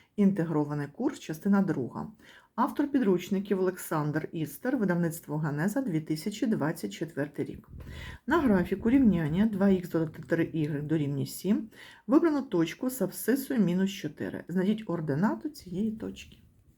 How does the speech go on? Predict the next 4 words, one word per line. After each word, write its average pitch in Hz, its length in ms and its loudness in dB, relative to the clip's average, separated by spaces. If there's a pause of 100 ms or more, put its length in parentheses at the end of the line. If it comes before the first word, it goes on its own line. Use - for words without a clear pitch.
(720)
Приступаємо 220 680 2
до 185 120 2
виконання. 156 720 -2
Підставимо 220 720 2